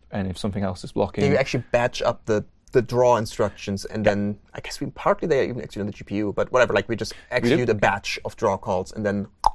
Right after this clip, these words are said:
Speaker 1: Yes, and so it means that if you've, like, something has changed on the page, like,
Speaker 2: Yeah.
Speaker 1: the, the, the dom painting is gonna be synchronized with the canvas painting, which is
Speaker 2: Okay.
Speaker 1: what you want in a lot of cases.
Speaker 2: Yeah.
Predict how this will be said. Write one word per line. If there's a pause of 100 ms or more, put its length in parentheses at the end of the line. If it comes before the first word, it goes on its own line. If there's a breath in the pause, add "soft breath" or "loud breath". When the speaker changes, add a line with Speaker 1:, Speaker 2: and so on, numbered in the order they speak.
(380 loud breath)
Speaker 1:
Yes,
and
so
it
means
that
if
you've,
like,
something
has
changed
on
the
page, (300 soft breath)
like,
Speaker 2:
Yeah.
Speaker 1:
the,
the, (260)
the (220)
dom
painting
is
gonna
be
synchronized
with
the
canvas
painting, (240 loud breath)
which
is
Speaker 2:
Okay.
Speaker 1:
what
you
want
in
a
lot
of
cases.
Speaker 2:
Yeah.